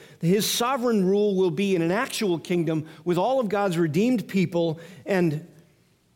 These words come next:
all that we're preaching now is that that particular era has dawned. It has dawned on the earth. We preach the kingdom power of Christ.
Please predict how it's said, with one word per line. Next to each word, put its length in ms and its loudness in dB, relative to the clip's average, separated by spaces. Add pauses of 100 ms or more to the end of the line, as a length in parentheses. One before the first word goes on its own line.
(140)
all 300 2
that 80 0
we're 160 0
preaching 500 0
now 580 0
is 340 0
that 200 -2
that 340 -2
particular 680 -2
era 400 0
has 320 -2
dawned. 840 -4 (920)
It 120 0
has 300 0
dawned 540 0
on 160 0
the 160 0
earth. 340 -4 (400)
We 240 0
preach 580 -2 (260)
the 100 -2
kingdom 880 -2 (320)
power 600 -2 (180)
of 120 -8
Christ. 680 -8